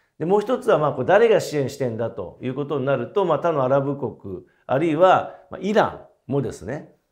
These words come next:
このハマスを様々支援している。まあ、まあ、私自身驚いたのはですね、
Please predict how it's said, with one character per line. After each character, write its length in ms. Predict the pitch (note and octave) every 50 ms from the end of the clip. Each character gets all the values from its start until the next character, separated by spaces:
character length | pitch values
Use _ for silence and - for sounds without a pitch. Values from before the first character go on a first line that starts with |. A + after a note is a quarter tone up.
| _ -
こ 100 | - A#2+
の 60 | B2
ハ 100 | C#3 C#3+
マ 140 | C3+ C3 B2
ス 180 | B2+ - F3
を 100 | F#3+ F3+
様 280 | D#3 - C#3+ B2+ B2 B2
々 240 | A2 A#2 A2 G#2+ G2
支 120 | - - A#2
援 100 | A2 G#2
し 80 | F#2+ -
て 80 | G#2
い 20 | F#2
る。 60 | F#2+
ま 120 | - D3+
あ、 20 | D3+
ま 100 | D#3 D3
あ、 40 |
私 240 | D#3 D#3 A#3+ A3+ F#3+
自 140 | C4 A3+ -
身 80 | G#3+ D#3+
驚 300 | C#3+ E3+ F#3 G#3 G#3+ G#3
い 20 |
た 120 | F#3 D#3
の 80 | C3 A2+
は 80 | G#2 F2+
で 80 | F#2
す 120 | F2+ - G#2
ね、 280 | A2+ A2 G2 D#2+ -